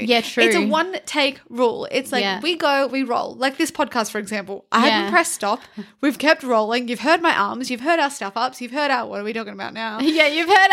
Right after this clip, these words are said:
Speaker 1: our, like, the sentences dwindle a little bit
Speaker 2: Yeah,
Speaker 1: and you're
Speaker 2: you're
Speaker 1: like,
Speaker 2: like, "Come on, girls, get it
Speaker 1: "Mm."
Speaker 2: together." But we have this rule, and the reason why we have it is because it removes friction and it makes things happen faster. It means that we can do,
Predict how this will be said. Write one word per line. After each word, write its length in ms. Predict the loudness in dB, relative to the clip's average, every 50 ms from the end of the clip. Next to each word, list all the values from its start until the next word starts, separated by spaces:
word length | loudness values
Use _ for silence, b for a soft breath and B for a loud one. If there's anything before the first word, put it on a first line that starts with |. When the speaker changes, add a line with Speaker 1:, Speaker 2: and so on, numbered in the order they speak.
| 6 6
Speaker 1:
our, 100 | 6 6
like, 300 | 6 6 6 4 2 2
the 260 | 2 2 2 2 -4 -12
sentences 720 | -6 -4 -2 -2 -2 -2 -4 -4 -4 -6 -6 -8 -8 -8 -8
dwindle 420 | -4 -2 -2 -2 -2 -2 -4 -4
a 200 | -4 -2 -2 -2
little 160 | -2 0 2
bit 80 | 2 2
Speaker 2:
Yeah, 40 | 4
Speaker 1:
and 60 | 4
you're 80 | 4 6
Speaker 2:
you're 80 | 6
Speaker 1:
like, 120 | 6 6 4
Speaker 2:
like, 100 | 0 -4
"Come 160 | -2 -2 0
on, 100 | 0 0 2
girls, 480 | 2 2 2 2 2 2 0 -2 -2
get 120 | -2 -2 -2
it 80 | -2
Speaker 1:
"Mm." 40 | -2
Speaker 2:
together." 380 | -4 -4 -4 -2 0 -2 -2 -4 B B B B
But 120 | B 2 4
we 80 | 4
have 240 | 4 4 4 4 4
this 200 | 4 2 2 0
rule, 200 | -2 0 2 2
and 140 | 2 2 0
the 60 | -2
reason 240 | -2 -2 -2 0 0
why 100 | 0 2 2
we 80 | 2
have 200 | 4 4 4 4 2
it 80 | 0
is 180 | -2 -4 -6 -6
because 480 | -6 -6 -2 0 0 0 0 0 -2 -6 -8 _ -6
it 160 | -4 -4 -2
removes 420 | -2 -4 -4 -2 -2 -4 -4 -4 -6
friction 480 | -6 -6 -6 -4 -2 -2 0 0 -2 -2
and 140 | -2 -4
it 80 | -2 0
makes 260 | 0 0 0 -2 -6
things 240 | -6 -6 -6 -6 -6
happen 400 | -2 2 2 2 2 0 -6 -4
faster. 540 | 0 2 4 4 4 2 0 0 2 2 2 2
It 80 | 0
means 180 | -2 -2 0 -2
that 100 | -2 -2
we 100 | -4 -4
can 300 | -4 -2 -4 -4 -4 -6 _
do, 360 | -2 0 0 2 0 0 -2